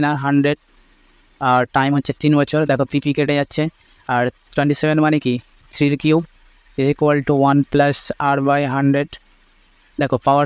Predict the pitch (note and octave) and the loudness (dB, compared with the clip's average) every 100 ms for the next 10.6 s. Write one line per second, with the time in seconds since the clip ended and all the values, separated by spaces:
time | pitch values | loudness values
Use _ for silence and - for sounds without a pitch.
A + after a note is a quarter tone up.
0 | - D3 C#3+ D3 C#3+ D3 C3+ C#3+ C3 A#2+ | 0 0 2 2 0 -2 0 0 0 -2
1 | C#3 C3 C#3 C#3+ - D3 C#3+ D3+ D3+ - | -4 -2 0 0 0 -2 -2 -4 -6 -4
2 | C#3 - C#3+ C#3+ C3 C#3+ D3+ C#3+ C3+ C#3 | -4 -4 -2 -2 0 -2 0 0 0 2
3 | C3+ C#3 - C#3+ C#3+ - - D#3 C#3 C#3 | 2 0 0 0 0 -4 -10 -4 -2 0
4 | C#3+ C#3 C#3 C#3 C#3+ D#3 _ _ _ _ | 0 0 0 0 0 -4 _ _ _ _
5 | _ _ _ _ - C3+ C3+ D3 C#3 - | _ _ _ _ -2 0 0 0 -2 -4
6 | - C3 C#3 C#3+ C#3+ C#3+ C#3+ C#3 C#3 - | -8 -2 0 2 2 2 2 2 0 0
7 | D3 C3+ B2 B2+ - _ _ - D#3 F3 | 0 0 -2 -6 -20 _ _ -4 -4 -4
8 | - _ - C3+ C#3 D3 C#3 C3+ C#3 C#3+ | -10 _ -6 -2 0 0 2 2 2 0
9 | C#3 C#3+ C#3+ D#3+ - _ _ _ _ _ | 0 0 0 -2 -8 _ _ _ _ _
10 | C#3 C3+ C3+ - C3+ | -2 0 0 0 2